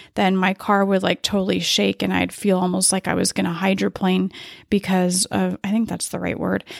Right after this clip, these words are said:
because of being next to a big truck and all the water, like, coming up from the wheels and stuff would kind of make my car move. I don't remember if that day I canceled or what.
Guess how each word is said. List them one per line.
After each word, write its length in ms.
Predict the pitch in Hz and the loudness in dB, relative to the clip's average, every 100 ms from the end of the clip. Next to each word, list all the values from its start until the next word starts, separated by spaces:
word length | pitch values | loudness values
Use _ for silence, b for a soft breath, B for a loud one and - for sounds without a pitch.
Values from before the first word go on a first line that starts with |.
| B | B
because 360 | 214 202 202 190 | -2 2 2 2
of 160 | 190 185 | 0 2
being 360 | 190 190 185 | 2 4 2
next 340 | 185 - - - | 0 0 -2 0
to 100 | 196 | -2
a 60 | |
big 220 | 180 180 | 0 -4
truck 340 | - - 185 - | -2 0 0 0
and 80 | 185 | -2
all 180 | 180 | -2
the 280 | 180 180 - _ _ | -2 -4 -4 _ _
water, 460 | 214 196 180 180 180 | -2 0 2 2 2
like, 220 | 165 - | 0 -2
coming 300 | - 202 196 | 0 4 4
up 140 | - | 2
from 180 | - 190 | 0 0
the 80 | 180 | 0
wheels 440 | 185 202 190 185 | 2 4 4 2
and 180 | 180 180 | 0 -2
stuff 320 | - 180 170 | -2 -4 -4
would 100 | 196 | -8
kind 180 | - 180 | -2 0
of 220 | 180 185 - - | 0 -4 -8 -8
make 300 | 262 214 208 | 0 2 2
my 180 | 202 185 | 2 0
car 380 | 185 - 226 294 | 0 2 4 6
move. 480 | 240 185 185 185 - | 4 2 0 -2 -2
I 140 | - 233 | -2 2
don't 180 | 240 | 2
remember 480 | 208 208 196 196 196 | 2 2 2 4 2
if 140 | 190 - | 2 0
that 220 | 196 - | -2 0
day 300 | 190 190 190 | 0 2 0
I 200 | 185 180 | 0 -4
canceled 680 | - 196 185 185 196 185 185 | -2 0 0 0 2 2 0
or 120 | 180 | -2
what. 340 | 185 175 180 | 0 0 0